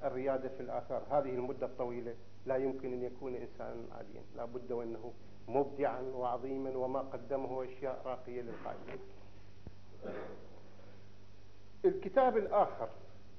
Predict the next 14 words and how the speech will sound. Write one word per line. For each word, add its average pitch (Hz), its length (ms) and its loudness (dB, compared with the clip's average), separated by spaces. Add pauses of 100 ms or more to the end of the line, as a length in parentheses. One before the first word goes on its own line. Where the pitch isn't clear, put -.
(280)
اللي 131 680 0 (400)
فعلا 120 420 2 (100)
يشير 185 640 0 (120)
على 135 420 4
الهم 196 380 2
الكبير 160 480 2
اللي 123 280 -4
كان 127 500 4 (120)
يحمله 127 440 -2
الأستاذ 123 380 -2 (120)
طه 120 200 -2
باقر 156 400 0 (800)
عندما 156 600 10
نحاول 147 560 6